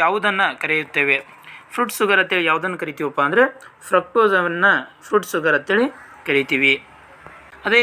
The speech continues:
ರೀತಿಯಾಗಿ ಗ್ಲೂಕೋಸನ್ನು ನಾವು ಬ್ಲಡ್ ಶುಗರ್ ಅಂತ ಕರಿತೀವಿ. ಯಾವ ಶುಗರ? ಬ್ಲಡ್ ಶುಗರ್ ಅಂತೇಳಿ ನಾವು ಗ್ಲೂಕೋಸನ್ನು ಕರಿತೀವಿ.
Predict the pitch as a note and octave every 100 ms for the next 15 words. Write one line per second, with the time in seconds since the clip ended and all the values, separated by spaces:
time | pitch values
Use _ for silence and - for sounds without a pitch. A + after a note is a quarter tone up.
0 | A#3 G3 G#3+ F#3+ F#3 F#3+ C3 - - -
1 | - - - - - F3 G#3 G#3 A#3 G#3
2 | G3 F#3+ F3+ G3 C4+ - - - - -
3 | - - - - - - E3 E3+ A3 G#3
4 | A3 F#3+ F3+ F#3+ E3+ C#3 C3 C3 C#3 D3
5 | D#3+ D#3+ G#3+ C4 - _ - _ - C3+
6 | E3+ F3 - E3+ D#3+ D#3 D#3+ D#3 G3+ B3
7 | B3 - - D3 D#3+ F3 D#3+ D#3 D3 C#3
8 | B2+ D#3